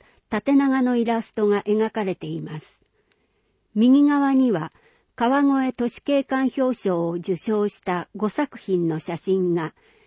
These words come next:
横長の長方形型に切り取られて、縦に並んでいます。写真はそれぞれ紺色に縁取られており、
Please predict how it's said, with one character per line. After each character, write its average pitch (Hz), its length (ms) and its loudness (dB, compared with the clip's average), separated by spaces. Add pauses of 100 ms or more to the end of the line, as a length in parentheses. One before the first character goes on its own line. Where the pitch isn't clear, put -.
(180)
横 233 260 2
長 277 320 4
の 247 180 0
長 262 280 0
方 247 240 0
形 233 300 0
型 214 280 0
に 202 160 2
切 - 140 -8
り 214 100 -4
取 220 180 -4
ら 208 140 -2
れ 175 140 -4
て、 - 240 -12 (180)
縦 269 300 0
に 170 120 2
並 170 360 0
ん 170 80 0
で 175 80 -2
い 160 140 -4
ま 156 180 -6
す。 - 180 -20 (840)
写 226 220 -4
真 262 340 2
は 233 260 0
そ - 160 -2
れ 294 140 2
ぞ 226 160 -2
れ 180 240 -4
紺 269 320 4
色 247 180 0
に 240 120 2
縁 233 280 -8
取 226 140 0
ら 220 120 0
れ 165 120 -2
て 165 180 -8
お 170 140 -2
り、 - 180 -12